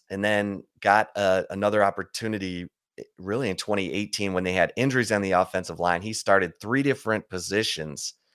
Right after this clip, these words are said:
that year on the offensive line for the Bengals, and his best position turned out to be center, which is, he played tackle and guard at Texas. He never played center. And now he, you know, they gave him a big contract,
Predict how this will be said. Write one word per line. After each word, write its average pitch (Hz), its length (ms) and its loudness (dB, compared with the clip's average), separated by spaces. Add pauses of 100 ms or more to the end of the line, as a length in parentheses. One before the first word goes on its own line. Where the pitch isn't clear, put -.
(340)
that 95 240 2
year 85 440 -4 (680)
on 95 120 2
the 95 80 4
offensive 87 500 4
line 85 460 2 (220)
for 90 100 -6
the 92 80 -4
Bengals, 95 480 2 (160)
and 98 520 0
his 101 220 -4
best 120 340 6
position 98 500 -2
turned 107 240 0
out 107 180 4
to 110 60 -10
be 117 140 -6
center, 151 640 0 (880)
which - 400 -2
is, 104 500 2
he 117 120 -8
played 135 340 2
tackle 123 360 4
and 110 100 0
guard 113 220 8
at 104 120 0
Texas. 143 380 2
He 95 80 -6
never 104 200 2
played 90 300 -2
center. 127 420 0 (880)
And 104 140 0
now 127 240 4
he, 110 480 0 (320)
you 110 120 -10
know, 95 140 0
they 117 140 0
gave 131 180 2
him 104 100 0
a 95 80 2
big 117 380 -2
contract, - 840 -2